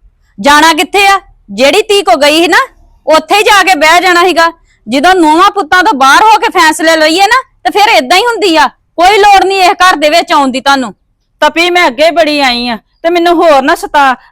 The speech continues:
Speaker 2: ਦੱਸ, ਮੈਂ ਕਿੱਧਰ ਨੂੰ ਜਾਵਾਂ ਹੁਣ?
Speaker 1: ਤਪੇ ਆਈ ਓ, ਤੇ ਤਪਾਇਆ ਤੁਹਾਨੂੰ ਕਿਸ ਨੇ ਆ?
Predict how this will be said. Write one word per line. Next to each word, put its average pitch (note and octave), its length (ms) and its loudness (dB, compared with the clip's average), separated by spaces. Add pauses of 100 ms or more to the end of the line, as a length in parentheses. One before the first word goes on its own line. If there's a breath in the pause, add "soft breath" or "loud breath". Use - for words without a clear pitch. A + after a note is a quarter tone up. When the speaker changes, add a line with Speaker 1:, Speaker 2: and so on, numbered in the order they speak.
Speaker 2:
ਦੱਸ, D#4 260 0
ਮੈਂ F#4 160 -2
ਕਿੱਧਰ E4+ 320 -2
ਨੂੰ F4+ 140 -4
ਜਾਵਾਂ D4 340 0
ਹੁਣ? D4+ 420 -2 (520)
Speaker 1:
ਤਪੇ E4+ 400 2
ਆਈ F4 300 2
ਓ, E4+ 80 0
ਤੇ - 280 -6
ਤਪਾਇਆ D#4 440 2
ਤੁਹਾਨੂੰ F4+ 320 0
ਕਿਸ D#4+ 140 0
ਨੇ D#4 180 2
ਆ? A#4+ 200 0